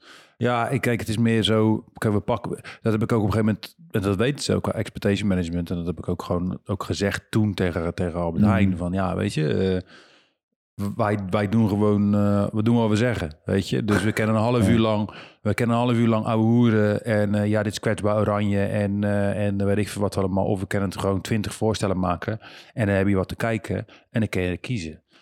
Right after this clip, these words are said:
Speaker 1: In plaats van alle geouwe hoer.
Speaker 2: Ja.
Speaker 1: En dat duurt allemaal lang en dat zijn meestal consultancybureaus die fucking veel geld verdienen. Design consultancybureaus zijn de fucking worst.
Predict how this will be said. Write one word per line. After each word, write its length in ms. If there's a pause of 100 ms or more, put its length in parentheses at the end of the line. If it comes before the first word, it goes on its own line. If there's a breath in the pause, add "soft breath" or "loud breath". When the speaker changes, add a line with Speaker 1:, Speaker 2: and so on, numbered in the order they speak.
(140)
Speaker 1:
In 140
plaats 300
van 160
alle 220
geouwe 460
hoer. 280 (220 loud breath)
Speaker 2:
Ja. 120
Speaker 1:
En 300
dat 160
duurt 200
allemaal 240
lang 380
en 120
dat 140
zijn 140
meestal 720
consultancybureaus 1300
die 140
fucking 840
veel 160
geld 240
verdienen. 300
Design 260
consultancybureaus 1040
zijn 180
de 80
fucking 440
worst. 560